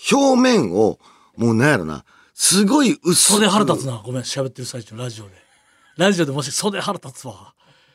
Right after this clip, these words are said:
Speaker 2: ジャンパーの袖からインナーのその袖、<laughs> 写出るやん。写真撮ってくださいね、これ。
Speaker 1: おい。
Speaker 2: 腹立たしいわ、
Speaker 1: おい、
Speaker 2: これ。
Speaker 1: 関係ないぞ。
Speaker 2: 話入ってこい、これ。
Speaker 1: 関係ないやろ、別に。
Speaker 2: チャイニーズ素材の。
Speaker 1: おう、関係ないよ。
Speaker 2: いや、もうそれ出る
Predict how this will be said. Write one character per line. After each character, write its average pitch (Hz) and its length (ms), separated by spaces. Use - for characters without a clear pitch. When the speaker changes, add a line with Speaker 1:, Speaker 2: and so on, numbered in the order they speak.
Speaker 2:
ジ 262 100
ャ 330 60
ン 269 140
パ 190 100
ー 170 60
の 147 60
袖 214 280
か 220 120
ら 165 100
イ 190 120
ン 294 140
ナ 294 140
ー - 20
の 277 100
そ 233 140
の 247 160
袖、 240 340
<laughs> - 180
写 370 160
出 247 120
る 220 80
や 170 80
ん。 156 40
写 294 140
真 320 100
撮 254 80
っ - 20
て 180 60
く 190 80
だ 262 80
さ 240 80
い 190 40
ね、 160 80
こ 156 100
れ。 139 320
Speaker 1:
お 147 200
い。 113 100
Speaker 2:
腹 240 280
立 233 180
た 233 140
し 131 160
い 127 140
わ、 - 140
Speaker 1:
お - 20
い、 - 20
Speaker 2:
こ 165 140
れ。 156 80
Speaker 1:
関 156 80
係 - 0
な 131 60
い - 40
ぞ。 - 60
Speaker 2:
話 302 120
入 185 100
っ 170 40
て 185 120
こ 349 140
い、 214 60
こ 170 80
れ。 117 420
Speaker 1:
関 190 240
係 196 200
な 123 140
い - 40
や 135 60
ろ、 98 80
別 165 80
に。 185 80
Speaker 2:
チ 190 40
ャ 196 40
イ - 20
ニ 196 160
ー 185 60
ズ 185 120
素 - 340
材 165 220
の。 117 440
Speaker 1:
お 87 180
う、 69 60
関 214 260
係 202 140
な 90 140
い - 20
よ。 82 60
Speaker 2:
い 170 40
や、 165 80
も 151 60
う - 20
そ 170 140
れ 143 60
出 180 200
る 440 140